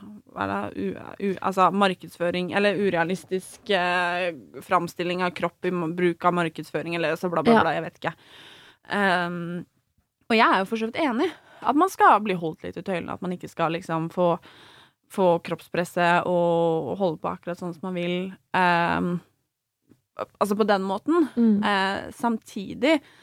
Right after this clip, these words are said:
Speaker 1: så hender det at jeg tenker sånn, Hm, er det noe mer eller mindre greit at du da, som er mye slankere enn meg,
Speaker 2: Mm.
Speaker 1: ehm, deler et bilde av deg i bikini, eh, drithot, eh, enn at,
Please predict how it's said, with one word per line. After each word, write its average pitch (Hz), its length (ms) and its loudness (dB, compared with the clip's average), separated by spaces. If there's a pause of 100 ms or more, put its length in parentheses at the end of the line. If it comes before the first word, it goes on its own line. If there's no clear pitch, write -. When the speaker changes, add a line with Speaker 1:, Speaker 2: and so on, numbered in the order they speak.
(280)
Speaker 1:
så 233 100 -2
hender 208 260 0
det 147 160 -2
at - 0 -
jeg 247 140 0 (140)
tenker 190 320 -4
sånn, 170 320 -2 (200)
Hm, 349 300 0 (320)
er 170 240 2
det 233 280 2 (520)
noe 208 120 -2
mer 202 540 -2
eller 196 140 -2
mindre 170 360 -4
greit 180 460 -2
at - 460 -4 (260)
du 190 280 -4
da, 392 100 6 (180)
som 220 220 0
er 196 100 2
mye 196 220 -2
slankere 233 420 0
enn 190 60 -2
meg, 185 280 0 (220)
Speaker 2:
Mm. 214 320 4
Speaker 1:
ehm, 185 720 0 (580)
deler 185 400 0
et 196 80 -4
bilde 185 180 0
av 180 80 0
deg 170 160 0
i 175 160 -4
bikini, 180 400 -2 (400)
eh, 190 400 2
drithot, 196 720 0 (500)
eh, 196 480 2 (460)
enn 190 100 0
at, - 420 -6